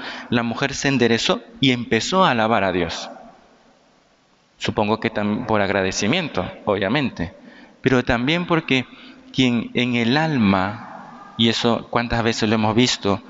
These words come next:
al acercar un alma a Dios, a, al ace-, al acercarla al Señor, vemos que esa persona, cuando se endereza, cuando es capaz de enderezar su vida,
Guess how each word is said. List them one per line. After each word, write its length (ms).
al 320
acercar 560
un 140
alma 260
a 20
Dios, 440
a, 640
al 60
ace-, 200
al 140
acercarla 500
al 80
Señor, 420
vemos 580
que 260
esa 180
persona, 520
cuando 280
se 140
endereza, 600
cuando 260
es 60
capaz 420
de 200
enderezar 800
su 180
vida, 380